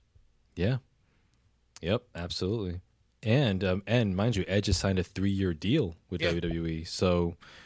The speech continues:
Speaker 1: who knows? Maybe I would li-, I would not mind actually seeing maybe one more run with the tag team belts with Christian. I wouldn't, I wouldn't mind seeing
Speaker 2: As
Speaker 1: that.
Speaker 2: if he's medically cleared to come back.
Speaker 1: Oh, Christian is injured, or?
Speaker 2: Yeah, he's been injured. He's retired now.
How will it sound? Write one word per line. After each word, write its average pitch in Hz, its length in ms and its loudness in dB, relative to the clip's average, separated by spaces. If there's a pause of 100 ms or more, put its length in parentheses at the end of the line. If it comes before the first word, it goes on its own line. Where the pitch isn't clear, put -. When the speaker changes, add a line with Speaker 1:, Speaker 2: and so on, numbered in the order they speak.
(260)
Speaker 1:
who 165 140 4
knows? 233 340 -2
Maybe 147 560 4 (260)
I 117 100 6
would 139 100 8
li-, 156 80 4 (180)
I 101 100 2
would 131 220 6
not 139 220 2
mind 165 320 -2
actually 135 300 -4
seeing 127 440 0
maybe 113 240 4
one 92 340 6
more 113 280 10 (120)
run 104 180 6
with 107 80 2
the 104 60 -6
tag 123 280 0
team 104 140 0
belts 92 200 0
with 90 140 -2
Christian. 90 500 -2 (480)
I 90 60 0
wouldn't, 165 220 0
I 110 60 0
wouldn't 196 160 2
mind 208 180 -2
seeing 226 160 0
Speaker 2:
As 202 80 2
Speaker 1:
that. 196 60 4
Speaker 2:
if - 80 -2
he's 170 200 -2
medically 135 320 -6
cleared 127 280 -12
to 131 40 -12
come 123 220 -14
back. 127 260 -12 (340)
Speaker 1:
Oh, 107 100 2
Christian 117 260 -2
is 98 100 -4
injured, 131 300 -6
or? 85 380 -8
Speaker 2:
Yeah, 247 160 0
he's 160 220 0
been 190 200 2
injured. 135 280 -4
He's 135 200 -8
retired 143 360 -6
now. 113 140 -12